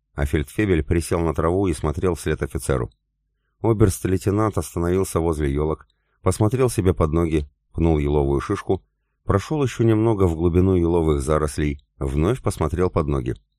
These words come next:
Поскрёб каблуком слой перегноя. Потоптался и начал расстёгивать портупею.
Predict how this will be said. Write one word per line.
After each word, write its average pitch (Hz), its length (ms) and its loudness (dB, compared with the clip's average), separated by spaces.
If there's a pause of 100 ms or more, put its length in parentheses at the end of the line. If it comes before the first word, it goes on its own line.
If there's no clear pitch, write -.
(340)
Поскрёб 80 440 -2
каблуком 78 640 0
слой 78 280 -2
перегноя. 65 520 -4 (560)
Потоптался 123 600 0
и 82 180 -4
начал 87 400 0
расстёгивать 73 560 -2
портупею. 64 600 -6